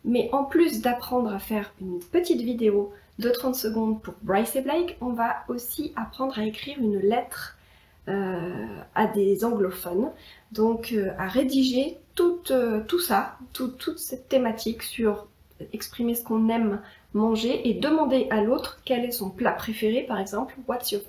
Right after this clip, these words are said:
favorite food ? Et apprendre également à demander aux copains, euh, what do you like to do ? Qu'est-ce que tu aimes faire ?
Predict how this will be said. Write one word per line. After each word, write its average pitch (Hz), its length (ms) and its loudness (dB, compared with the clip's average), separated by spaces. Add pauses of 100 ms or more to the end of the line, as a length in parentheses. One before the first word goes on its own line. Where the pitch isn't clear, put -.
favorite 226 460 -4
food ? - 400 -2 (680)
Et 254 220 0
apprendre 220 480 0
également 202 400 0
à 220 80 0
demander 196 580 -2 (540)
aux 247 180 4
copains, 226 600 2 (100)
euh, 190 160 2
what 247 240 0
do 220 80 -2
you 214 140 2
like 175 240 -4
to 226 100 -8
do ? 277 320 2
Qu'est-ce 220 240 -2
que 208 60 0
tu - 140 -4
aimes - 120 -4
faire ? 208 340 -2